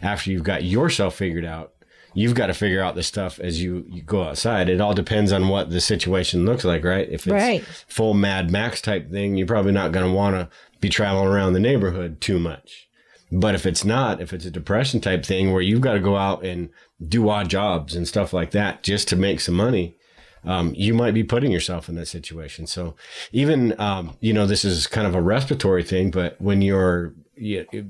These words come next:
Speaker 1: when you're maybe working around the trash or something, the R Z masks we have, and that's what we're gonna go into next is some of the respiratory st-, or the food stuff, but the R Z masks,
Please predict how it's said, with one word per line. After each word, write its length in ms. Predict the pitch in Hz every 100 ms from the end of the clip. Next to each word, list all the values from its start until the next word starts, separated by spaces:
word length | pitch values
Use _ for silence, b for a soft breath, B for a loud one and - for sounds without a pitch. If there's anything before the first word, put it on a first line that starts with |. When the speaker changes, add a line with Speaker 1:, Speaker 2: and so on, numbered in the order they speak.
| 98
Speaker 1:
when 120 | 101 98
you're 240 | 92 85 -
maybe 400 | 92 98 101 98
working 320 | 107 127 113
around 280 | 98 95 92
the 60 |
trash 380 | 92 92 87 -
or 60 | 87
something, 300 | 95 80 92
the 140 | 92
R 220 | 92 113
Z 160 | 101 120
masks 440 | 117 85 82 -
we 120 | 87 82
have, 200 | 80 78 _ b b b -
and 80 |
that's 140 | 120 127
what 100 | 120
we're 120 | 104
gonna 140 | 101 92
go 100 | 95
into 180 | 82 92
next 280 | 92 87 85
is 120 | 82
some 160 | 95
of 60 | 85
the 80 | 85
respiratory 460 | 90 85 - 87
st-, 160 | 78 -
or 100 | 87
the 80 | 85
food 260 | - 98 85
stuff, 300 | 87 78 -
but 160 | 85 - B B B -
the 80 | 120
R 120 | 131
Z 140 | 131 170
masks, 480 | 90 69 - -